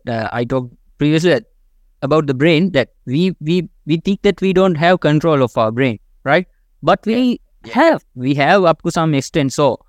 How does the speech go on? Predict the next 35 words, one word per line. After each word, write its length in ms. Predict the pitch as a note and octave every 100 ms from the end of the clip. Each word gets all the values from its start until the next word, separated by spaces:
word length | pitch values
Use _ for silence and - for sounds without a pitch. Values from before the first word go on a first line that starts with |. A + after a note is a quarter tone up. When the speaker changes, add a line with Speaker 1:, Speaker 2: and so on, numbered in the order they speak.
| _ _ _ _
Speaker 1:
if 240 | C#3 - -
we 420 | F3+ F#3 E3 C3 _ _ _
practice, 560 | - A#2+ - F3+ F3 -
uh, 340 | C3 A2+ G#2
self-judgment, 840 | - A#2+ A#2+ - A#2 A2+ - C#3+ C#3
shame, 440 | - B2 A#2+ C3 C#3
and 120 | C3
these 180 | C3 -
kind 240 | C#3 C#3+
of 80 | C3+
things 340 | D3+ D#3 - - _ _ _
for 220 | D#3 D3
a, 100 | C#3 - A#2+
uh, 220 | B2+ A#2+
long 260 | A#2+ C#3 D#3+
periods, 600 | D3+ E3 F3 D#3+ G3 - D3
these, 260 | D3+ D#3+ _ _ _ _ _ _ _ _
it 160 | C#3 D3 _
takes 280 | D#3+ E3 -
us, 160 | G3 -
uh, 100 | G3+
so 320 | - E3 E3+
much, 320 | G3 F#3+ F3
so 260 | - D#3 D#3
much, 280 | F#3 F#3 -
uh, 140 | A#2+ F#2 - -
down 240 | C#3 D#3 E3
the 60 |
steps 420 | C3+ - B2 - - _ _ _ _ -
that 200 | C#3 A#2+ _ -
it's 260 | C3+ -
very 200 | D3 D#3
hard 320 | E3+ E3 E3+ G3+
to 160 | D#3+
recover, 480 | C3 A#2+ E3 D3+